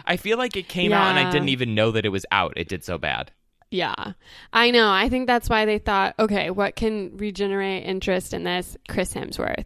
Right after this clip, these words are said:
Speaker 2: They're like, "Wow, we really lucked out having him be in the first one, so let's see if we can get him back on board." And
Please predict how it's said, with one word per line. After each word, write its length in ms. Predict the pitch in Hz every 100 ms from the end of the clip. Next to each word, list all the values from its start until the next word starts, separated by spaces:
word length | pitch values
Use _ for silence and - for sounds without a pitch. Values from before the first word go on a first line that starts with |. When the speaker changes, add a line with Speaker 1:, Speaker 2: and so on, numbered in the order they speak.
| -
Speaker 2:
They're 160 | 202 185
like, 300 | 175 180 180
"Wow, 320 | 190 185 180
we 140 | 185
really 240 | 190 202 202
lucked 260 | 196 -
out 180 | 185 190
having 280 | 190 185 190
him 320 | 202 202 202
be 140 | 208
in 100 | 190
the 100 | 190
first 320 | 185 190 190 190
one, 220 | 175 180
so 100 | 196
let's 240 | 190 -
see 180 | - 185
if 100 | 185
we 80 | 190
can 160 | 185 185
get 140 | 175
him 120 | 170
back 320 | 180 170 -
on 140 | 180 180
board." 560 | 185 185 175 - - - - - - - -
And 560 | 240 220 214 208 202